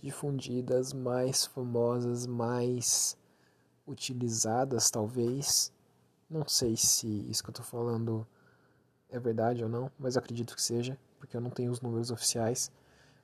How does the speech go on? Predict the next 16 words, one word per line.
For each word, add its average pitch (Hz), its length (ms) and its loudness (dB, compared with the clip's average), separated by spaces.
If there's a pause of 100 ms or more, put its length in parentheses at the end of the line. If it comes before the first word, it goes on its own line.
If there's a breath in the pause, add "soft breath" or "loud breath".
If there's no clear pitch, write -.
Mas, 135 140 0
de 147 60 -2
qualquer 117 220 -2
forma, 123 300 -4 (840 soft breath)
a - 40 -6
gente 175 120 0
vai 220 80 8
falar 160 160 4
sobre 165 220 4
o 139 40 2
brainstorming, 113 720 4 (440)
essa - 280 0
técnica 123 500 -6 (100)
tão 139 360 0 (720)
difundida, 120 680 -6
tão, 123 480 -2